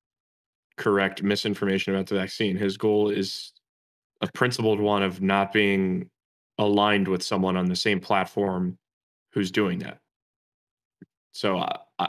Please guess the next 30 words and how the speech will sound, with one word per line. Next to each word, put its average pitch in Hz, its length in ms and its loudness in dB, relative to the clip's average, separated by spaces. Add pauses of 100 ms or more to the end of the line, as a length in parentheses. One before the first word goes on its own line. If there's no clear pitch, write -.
I 107 120 4
don't 127 120 2
think 123 140 2
Neil 117 180 2
Go-, 107 420 2
Neil, 110 280 2
Jesus, - 400 -12 (100)
I - 80 2
don't 123 60 4
think 127 120 2
Neil 117 160 2
Young 110 240 2
has 101 160 0
a 92 80 -2
higher 104 300 2
goal 101 260 2
in 98 80 0
mind 92 320 0
than, 92 500 -2 (640)
"I 104 120 2
just 101 160 0
don't 101 120 2
wanna 98 140 2
share 98 200 2
the 92 60 -2
platform 90 380 -4
with - 120 -12
this - 140 -12
guy." - 220 -6 (600)
Um, 95 480 -2